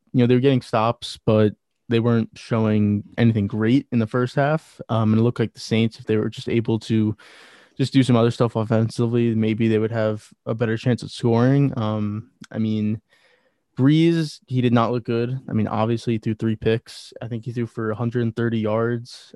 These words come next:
Um, it was, it was, it's pretty evident. I mean, I think we can agree that this was his last game. Um, I mean, there were reports before the game that it was his last game, but just from watching it, you could just see, I mean, he can't throw the ball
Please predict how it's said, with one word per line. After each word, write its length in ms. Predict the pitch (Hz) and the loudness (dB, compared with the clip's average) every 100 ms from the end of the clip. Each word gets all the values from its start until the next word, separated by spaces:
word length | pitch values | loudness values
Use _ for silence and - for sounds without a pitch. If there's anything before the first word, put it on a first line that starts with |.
| - | -10
Um, 640 | 107 104 104 101 104 101 - _ _ _ _ _ _ 131 | -8 -6 -6 -6 -6 -8 -14 _ _ _ _ _ _ 0
it 60 | |
was, 180 | 143 139 | 2 4
it 100 | 139 | 4
was, 180 | 139 - - | 2 0 -6
it's 200 | 127 - | -6 0
pretty 220 | 165 127 | 2 4
evident. 400 | 120 135 139 - | 4 4 2 2
I 80 | 113 | 4
mean, 240 | 113 107 | 4 2
I 80 | 113 | 2
think 240 | 127 117 | 0 0
we 80 | 120 | 0
can 120 | 117 | 0
agree 280 | 107 107 113 | 0 2 2
that 180 | 113 107 | 2 -2
this 160 | 107 | -6
was 140 | 113 110 | -6 -6
his 140 | 110 | -4
last 260 | 107 104 - | -4 -4 -4
game. 320 | 110 113 120 _ - - - - _ - | -2 0 -2 _ -20 -20 -20 -20 _ -6
Um, 420 | 107 107 104 101 - | -2 0 0 -2 2
I 120 | 120 | 4
mean, 100 | 123 | 4
there 80 | 123 | 4
were 80 | 120 | 2
reports 560 | 113 127 120 - - 120 - | 0 0 -2 -4 -14 -14 -12
before 320 | 113 117 110 | -6 -2 0
the 80 | 120 | 0
game 240 | 123 127 | -2 -2
that 100 | 131 | -2
it 60 | 131 | -2
was 140 | 131 | -4
his 80 | 139 | -4
last 240 | 139 143 | -4 -4
game, 260 | 156 160 143 | -6 -6 -4
but 300 | 117 110 107 | -2 -4 -4
just 180 | - 123 | -8 -8
from 200 | 131 104 | -8 -6
watching 380 | 101 107 131 123 | -4 -4 0 0
it, 180 | 127 - | 0 -4
you 100 | 113 | -8
could 140 | 110 | -8
just 240 | 101 - - | -10 -12 -14
see, 240 | 107 117 | -8 -6
I 40 | |
mean, 420 | 110 110 104 104 - | -4 -4 -4 -6 -8
he 140 | 123 | -12
can't 280 | - 135 120 | -2 0 0
throw 120 | 123 | -2
the 80 | 117 | -4
ball 420 | 113 101 110 107 | -4 -4 -4 -4